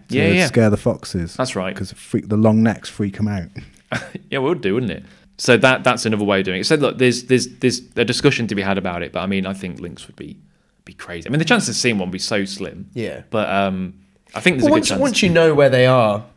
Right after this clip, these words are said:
Speaker 2: Mm.
Speaker 3: I mean, it's the same as, 'cause there's wildcats in Scotland, which still blow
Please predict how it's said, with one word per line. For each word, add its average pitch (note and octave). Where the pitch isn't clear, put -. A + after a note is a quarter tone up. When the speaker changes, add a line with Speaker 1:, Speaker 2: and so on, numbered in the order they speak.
Speaker 2:
Mm. A2
Speaker 3:
I B2
mean, C3+
it's A2+
the -
same D#3
as, A#2+
'cause A#2+
there's A2+
wildcats A#2+
in G2+
Scotland, G#2
which -
still G#2+
blow G#2+